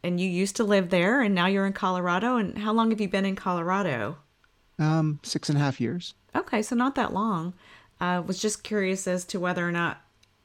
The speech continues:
Speaker 1: you think three J will ever make the move to Colorado.
Speaker 2: So I think three J is staying in Kansas City.
Speaker 1: <laughs>
Speaker 2: Pascal, who's older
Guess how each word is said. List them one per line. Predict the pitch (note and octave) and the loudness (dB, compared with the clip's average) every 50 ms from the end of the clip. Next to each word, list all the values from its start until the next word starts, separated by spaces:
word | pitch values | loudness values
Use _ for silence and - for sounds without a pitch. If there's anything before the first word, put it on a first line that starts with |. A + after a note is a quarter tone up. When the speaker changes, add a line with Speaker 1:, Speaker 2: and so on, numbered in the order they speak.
| _ _ _ | _ _ _
Speaker 1:
you | - F3 | -8 -8
think | E3+ - - F3 E3 - | -6 -4 -4 -4 -4 -6
three | - - - F3+ F#3 | -8 -4 -2 -2 -2
J | F3 - E3 D#3+ | 0 -2 -2 -2
will | D#3 D#3+ D3+ | -2 -2 -4
ever | D3+ D3 C#3+ D3+ | -4 -4 -4 -4
make | D3 C#3+ C#3 C#3+ | -2 -4 -4 -4
the | - D3 | -4 -2
move | C#3+ C#3+ C#3 | -2 -2 -4
to | - - | -6 -8
Colorado. | - D#3 C3+ B2+ B2+ C3 B2+ - B2 C3 C#3+ C#3+ - _ _ _ _ _ _ _ _ _ _ _ _ | -6 -6 -4 -4 -6 -6 -6 -6 -6 -6 -8 -8 -12 _ _ _ _ _ _ _ _ _ _ _ _
Speaker 2:
So | - - - D#3 D3 C#3+ | -10 -2 0 2 4 4
I | D#3 | 4
think | D#3 - A#3 D4 C#4+ - | 4 4 2 2 2 2
three | - E3 F#3 F#3 | 2 6 6 6
J | D#3 E3 D#3+ D#3 D#3 | 6 6 6 8 8
is | D3 D3 C#3+ | 6 6 4
staying | - - - C3+ C#3+ C#3+ D3 C#3+ | 2 0 2 2 2 2 2 0
in | C#3 C3+ | 0 0
Kansas | C3 C#3 C3+ C3 C#3 B2+ C3 B2+ | 0 0 0 0 0 0 0 0
City. | - C3+ A2 G2+ A#2+ D3+ D#3+ - _ _ _ - - - - | 0 0 2 2 2 0 0 -2 _ _ _ -20 -20 -10 -6
Speaker 1:
<laughs> | G#3 A3 - - _ | -6 -6 -6 -8 _
Speaker 2:
Pascal, | - D3 D3 C#3+ - - - D#3+ D#3+ E3 E3 E3 E3 E3+ E3 | -2 2 2 2 2 2 4 4 6 6 6 6 6 6 6
who's | D3+ F3 D#3+ D3+ D3+ D3 C#3+ C#3+ C#3+ - - - - _ _ | 6 6 6 8 8 8 6 4 2 0 -4 -8 -10 _ _
older | - D3+ D3 C#3 B2 A#2 B2 D#3 D3+ | 4 6 6 6 6 4 2 2 0